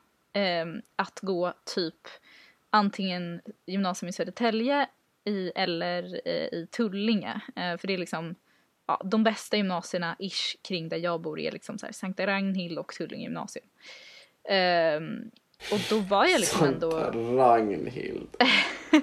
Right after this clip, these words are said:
Speaker 1: Ja, Sankta
Speaker 2: Uff.
Speaker 1: Ragnhild. Finaste, finaste. Men, ehm,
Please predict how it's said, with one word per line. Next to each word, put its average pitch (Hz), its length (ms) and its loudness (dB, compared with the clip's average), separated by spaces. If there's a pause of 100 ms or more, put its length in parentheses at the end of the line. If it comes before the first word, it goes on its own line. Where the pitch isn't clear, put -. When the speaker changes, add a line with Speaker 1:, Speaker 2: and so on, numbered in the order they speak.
(560)
Speaker 1:
Ja, 175 300 0 (420)
Sankta 240 440 8
Speaker 2:
Uff. - 60 0
Speaker 1:
Ragnhild. - 840 -4
Finaste, - 380 -16
finaste. - 440 -10 (640)
Men, 214 460 4
ehm, 185 560 0